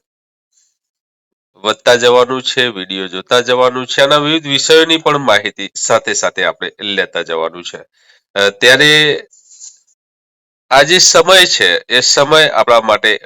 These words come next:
બહુ મહત્વનો બની રહ્યો છે, કારણ કે જે પ્રકરણ છે એ પ્રકરણનો સમય એક કલાક હોવો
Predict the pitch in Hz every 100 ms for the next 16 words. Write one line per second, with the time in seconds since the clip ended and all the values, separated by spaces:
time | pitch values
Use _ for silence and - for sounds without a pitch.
0 | 104 107 107 104 117 120 123 123 120 120
1 | 127 123 127 135 - 135 117 131 143 156
2 | 160 160 147 165 170 170 - 143 131 139
3 | 147 147 151 151 147 127 113 113 - -
4 | 127 - 113 92 87 85 _ _ _ _
5 | _ _ _ 151 104 92 104